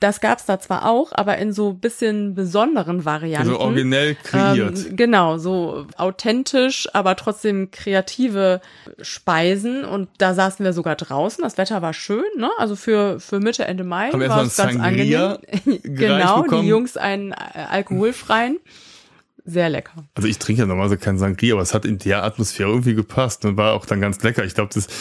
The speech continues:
Speaker 2: Sangria hat auch irgendwie ein schlechtes Image, wenn man das so, äh,
Speaker 1: Ja
Speaker 2: an
Speaker 1: gut, wenn man
Speaker 2: Eimer
Speaker 1: an so
Speaker 2: saufen,
Speaker 1: Eimer und
Speaker 2: ne?
Speaker 1: Riesenstrohhalme denkt, aber die sind ja verboten mittlerweile.
Speaker 2: Genau.
Speaker 1: Ja.
Speaker 2: Oder Tinto de Verano, weißt du noch? Hier dieser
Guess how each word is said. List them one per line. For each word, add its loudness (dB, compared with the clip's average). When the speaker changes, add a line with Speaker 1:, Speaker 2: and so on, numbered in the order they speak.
Speaker 2:
Sangria 2
hat 0
auch 2
irgendwie -2
ein 0
schlechtes -2
Image, 0
wenn -4
man 0
das -2
so, -2
äh, -2
Speaker 1:
Ja 0
Speaker 2:
an 4
Speaker 1:
gut, 2
wenn 2
man 2
Speaker 2:
Eimer 4
Speaker 1:
an 4
so 4
Speaker 2:
saufen, 2
Speaker 1:
Eimer 4
und 2
Speaker 2:
ne? 2
Speaker 1:
Riesenstrohhalme -2
denkt, 0
aber 0
die 2
sind 2
ja 2
verboten -8
mittlerweile. -2
Speaker 2:
Genau. 0
Speaker 1:
Ja. 0
Speaker 2:
Oder 2
Tinto 2
de 2
Verano, 0
weißt -2
du 0
noch? 2
Hier 0
dieser 2